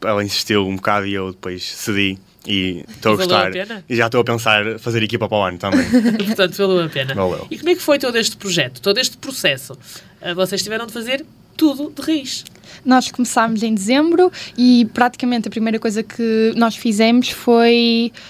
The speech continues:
Speaker 3: eh, o desenho do carro. Utilizámos um programa que é disponibilizado para quem participa na competição, que é um programa da Autodesk, que é, os engenheiros são eles que usam esse tipo de programas. Pronto, tentámos aprender melhor como é que se mexia naquilo e depois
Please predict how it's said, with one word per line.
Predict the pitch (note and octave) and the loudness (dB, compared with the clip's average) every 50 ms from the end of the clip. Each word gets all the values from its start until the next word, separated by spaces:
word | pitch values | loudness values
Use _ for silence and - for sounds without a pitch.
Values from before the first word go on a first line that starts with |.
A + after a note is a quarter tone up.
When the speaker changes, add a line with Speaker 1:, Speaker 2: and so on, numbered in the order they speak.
| - - _ | -20 -10 _
Speaker 3:
eh, | - B3 A#3 A#3+ - | 2 4 4 4 4
o | - B3 | 4 2
desenho | G#3 G3+ F#3+ A#3+ A#3 A#3 A#3 | 4 4 4 4 2 2 2
do | G#3+ A#3 | 0 0
carro. | A#3+ - G#3+ G3 F3+ F3 - - | 0 2 0 0 0 -2 -4 -8
Utilizámos | G3+ - - A3+ A#3+ G#3+ A#3+ A#3 A3+ A3 A3 G3+ G#3+ | -10 -4 0 0 2 4 2 2 2 0 -2 0 0
um | A3+ A3+ A3 A3 G#3+ | 0 0 2 0 0
programa | G3+ - A#3 G#3+ A3 G#3+ G#3+ A3 G#3+ | 0 0 2 2 4 4 4 2 2
que | - - A3+ | 0 0 2
é | G#3+ G3 G3+ | 2 4 2
disponibilizado | G#3+ - - - - G#3+ G3 G#3+ G#3 - G#3 G3+ F#3+ | 2 0 -4 -4 -4 0 0 0 2 2 2 0 0
para | - - G#3 G3+ F#3+ | 0 2 2 2 2
quem | F#3+ - G3+ G3 | 2 -2 -2 -2
participa | F#3 - G3+ G3 - - G3+ - G3+ | -2 -2 -4 -4 -4 -4 -2 0 0
na | G3 G#3 | 0 0
competição, | - G#3+ G#3 G#3 G#3 - - B3 - - E4 E4 E4+ | 0 0 0 0 -2 -2 -2 -2 2 4 4 4 4
que | D#4+ - | 2 2
é | A3 | 0
um | G#3+ | 0
programa | G3+ - A3 A3 G#3 - A3+ - - G#3+ G#3 G3+ G3 F#3+ G3 F#3+ | 2 0 0 0 0 -2 -2 -2 -2 0 0 2 2 2 2 4
da | F#3+ G3 | 4 4
Autodesk, | F#3 F#3+ F#3+ F#3 - G#3 G3+ G#3 G3+ G3+ G3+ - - - - - | 4 2 2 2 2 4 4 4 4 2 0 -4 -10 -12 -10 -4
que | - | -2
é, | G#3 F#3+ F#3 F3+ F3+ F3+ - | 0 0 2 0 0 -2 -2
os | A#3+ G#3+ F#3 | -2 0 2
engenheiros | G3+ F#3 F#3+ F#3 F#3 F3+ - - | 2 0 0 0 -2 -2 -4 -6
são | - - G3+ | -4 -2 0
eles | F#3 F3+ - | 0 0 -2
que | - - A3 A3+ | 0 2 4 4
usam | A#3 G#3 A3+ A3+ A#3 - - - - | 4 4 2 0 0 -4 -10 -8 -2
esse | - A3 G#3 | 0 0 0
tipo | - G3+ F#3+ | 0 -4 -6
de | - - | -4 0
programas. | A#3 A3+ A3+ B3+ C#4 D4 D#4 - | 2 4 4 4 4 2 0 -2
Pronto, | - - E3+ F3+ - - - - - - _ _ - - _ - | -4 -6 -6 -6 -6 -12 -18 -20 -20 -20 _ _ -20 -20 _ -2
tentámos | - C4 B3 A3+ C4+ B3 A#3+ A3 A3 G#3 - - - | 0 2 4 4 4 4 4 2 -2 -6 -8 -10 -6
aprender | - B3 G3+ - A3+ A3 G#3+ A3 A3+ A3 G#3+ | -6 -6 -4 -2 -2 0 2 2 2 2 2
melhor | G3+ G#3 G#3 G#3+ G#3 G#3 G#3 G3+ G3+ G3 F#3+ | 2 2 4 4 6 6 6 6 4 2 0
como | - - G3 | -2 -6 -6
é | G3 | -6
que | - | -6
se | - - | -6 -8
mexia | G3 - - G3+ | -8 -4 -4 -2
naquilo | F#3+ G#3 A3+ - - D4+ E4 F#4 F4+ - - - - - - - - - - - | 0 0 -2 2 4 4 4 4 2 -2 -8 -12 -12 -12 -12 -14 -16 -10 -2 2
e | D#4 | 4
depois | D4+ F4 - - - A#3+ G#3 G3+ F#3 | 4 4 4 4 4 4 4 4 2